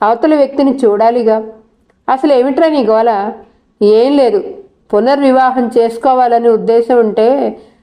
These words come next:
ఆ శాంభవే దొరికిందా? నువ్వు అడిగితే చెంప పగలగొట్టానని ప్రగల్భాలు పలుకుతుంది." "ఏమిటి, ఆవిడ్ని నేను నన్ను వివాహం చేసుకోమని అడిగితే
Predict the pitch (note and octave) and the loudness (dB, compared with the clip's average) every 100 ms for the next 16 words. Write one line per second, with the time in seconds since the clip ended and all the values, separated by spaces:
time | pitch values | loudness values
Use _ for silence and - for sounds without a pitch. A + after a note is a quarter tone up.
0 | - - B3+ B3+ B3+ G#3 A3+ A#3+ B3+ C4 | -8 -2 0 -2 -2 -2 0 0 2 2
1 | A#3+ G#3+ G#3+ A#3 A3 F3 E3 - _ _ | 2 -2 0 0 0 0 -4 -14 _ _
2 | - B3 B3 G#3 A#3 A3+ A#3 F3+ - - | 0 2 2 0 -2 0 0 0 -4 -10
3 | - _ _ A#3+ G#3+ G#3+ - A#3 A3 B3 | -20 _ _ -4 -4 -4 -4 -2 0 -2
4 | C4+ B3+ A#3 A3 F#3 B3+ D#4 - - _ | 0 0 0 0 0 2 0 -2 -10 _
5 | - F3 F3 G#3 A#3 B3+ C4 B3+ A#3+ A#3 | -8 -2 0 0 2 0 0 0 -2 -2
6 | A#3+ A#3 F#3 - - _ - G#3 A3+ G#3 | 0 0 -2 -6 -20 _ -2 2 4 4
7 | F#3 F#3 F3+ A#3+ E4 - - _ - G#3 | 2 2 2 2 -2 -4 -16 _ -4 0
8 | G#3+ G3 F#3 F#3+ B3 F#4+ D#4+ G#3+ G3+ G3+ | 0 2 2 2 2 2 2 2 2 2
9 | C#4+ A#4 A#4 - - _ _ F#3 G3+ A#3+ | 2 2 0 -10 -20 _ _ -2 0 2
10 | C4+ C4 A3 A3+ A#3 B3+ A#3 A3+ A3+ A#3+ | 2 4 4 2 0 0 0 0 0 -2
11 | A#3 G#3+ G3 A3 A3 C#4+ G4+ G#4 | 0 0 -2 -2 0 0 0 -4